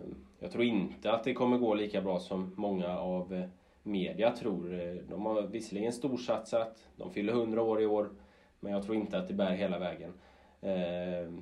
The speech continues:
framförallt med tanke på att de inte har så mycket offensivt framåt, mer än, eh, Edin Hamidovic. Ehm, på femte plats så har jag, eh, Öster och på fjärde plats har jag Örebro.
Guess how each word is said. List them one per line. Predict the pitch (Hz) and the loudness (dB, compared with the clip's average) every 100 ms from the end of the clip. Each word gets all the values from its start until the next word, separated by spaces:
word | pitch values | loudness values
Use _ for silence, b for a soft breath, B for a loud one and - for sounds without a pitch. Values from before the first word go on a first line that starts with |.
| - | -14
framförallt | - 113 107 113 92 - | 0 2 4 4 4 2
med | 95 | -2
tanke | 98 92 | 0 -2
på | 90 | -4
att | 90 | -4
de | 92 | -2
inte | 95 92 87 | -2 -4 -2
har | 90 82 | -2 -4
så | - 92 | -6 -6
mycket | 92 - 80 - | -4 -6 -10 -6
offensivt | 101 - - - - 101 104 - - - - - | -8 -8 -14 -14 -10 -6 -4 -6 -16 -20 -20 -10
framåt, | - 92 - - - | -4 -4 -4 -10 -8
mer | 101 90 | -4 -2
än, | 90 90 | 0 2
eh, | 92 90 - b b b | 2 0 -6 b b b
Edin | 117 104 98 95 | 2 4 4 2
Hamidovic. | 104 104 87 85 82 - - - B B B B B B | 2 2 0 -4 -8 -12 -16 -18 B B B B B B
Ehm, | 107 101 101 101 101 90 - - | 4 6 6 4 2 -2 -6 -4
på | 131 | 2
femte | 151 127 - 101 | 6 6 4 2
plats | 113 101 - - - | 2 2 -2 -14 -16
så | - - 113 104 98 98 92 92 | -14 -8 -2 0 2 2 2 0
har | 120 92 87 | 2 2 2
jag, | 87 87 82 85 82 82 | -2 -4 -4 -6 -10 -10
eh, | 80 85 - - 135 | -10 -10 -12 -4 -2
Öster | 123 - - 127 127 - - - | -2 -4 2 4 4 0 -12 -2
och | 131 - - | -2 0 0
på | |
fjärde | 135 139 95 | 6 6 6
plats | 98 92 - | 2 -2 -2
har | - 87 | -4 -4
jag | 78 - 76 | -4 -6 -6
Örebro. | 80 135 101 - | -6 -2 -2 -4